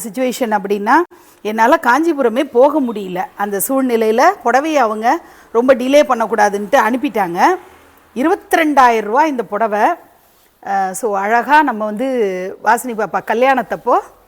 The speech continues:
நம்ம இதுல பாப்பாவை நம்ம பார்க்கலாம்.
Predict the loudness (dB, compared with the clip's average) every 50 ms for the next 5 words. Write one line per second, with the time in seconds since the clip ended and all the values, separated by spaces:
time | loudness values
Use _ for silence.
0 | _ _ _ _ _ _ _ _ _ -10 -8 -8 -4 -2 0 0 0 0 -4 -14
1 | _ _ _ _ _ _ _ _ _ -14 -12 -8 -6 -4 -4 -4 -4 -4 -4 -6
2 | -8 -10 -12 -14 _ _ _ -2 -2 0 2 2 0 0 0 -4 -8 -10 -8 -6
3 | -4 -4 -2 -2 -4 -6 -6 -8